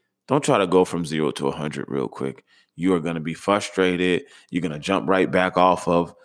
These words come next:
uh, the lifestyle change. And then you're gonna say, "You couldn't do it.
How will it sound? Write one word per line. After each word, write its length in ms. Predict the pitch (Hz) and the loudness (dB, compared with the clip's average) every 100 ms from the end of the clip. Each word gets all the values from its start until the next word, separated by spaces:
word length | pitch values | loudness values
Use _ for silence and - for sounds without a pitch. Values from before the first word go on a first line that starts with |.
| _ _ 90 | _ _ -4
uh, 240 | 85 82 | -2 0
the 140 | 78 | 0
lifestyle 580 | 85 98 101 - 92 90 | 2 2 2 0 2 2
change. 580 | 90 101 90 92 101 - _ _ _ _ _ _ _ _ _ _ _ _ _ - | 0 0 0 0 -2 -8 _ _ _ _ _ _ _ _ _ _ _ _ _ -2
And 420 | 95 90 92 90 - _ _ _ - | 0 2 0 -4 -12 _ _ _ -2
then 240 | 101 107 | 2 4
you're 100 | 101 | 4
gonna 220 | 92 101 | 2 0
say, 160 | 95 101 | 2 4
"You 160 | 98 104 | 4 2
couldn't 340 | 120 113 104 | 4 4 4
do 220 | 123 104 | 4 4
it. 100 | - | 2